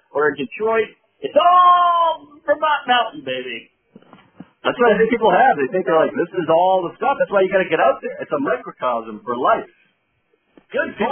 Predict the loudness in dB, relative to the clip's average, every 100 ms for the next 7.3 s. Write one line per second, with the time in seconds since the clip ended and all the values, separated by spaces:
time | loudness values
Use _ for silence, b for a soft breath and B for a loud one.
0 | 0 2 0 0 0 0 0 -2 -4 _
1 | -18 -16 -16 -12 -2 0 0 0 2 2
2 | 2 0 0 0 -2 0 0 0 -2 -10
3 | _ -14 -8 -6 0 2 4 4 4 0
4 | -2 -6 -4 -4 -6 -10 -12 -10 -8 -4
5 | -4 -8 -8 -6 -6 -8 -14 -12 -6 -4
6 | -4 -4 -4 0 0 0 -2 -2 -4 -2
7 | 0 0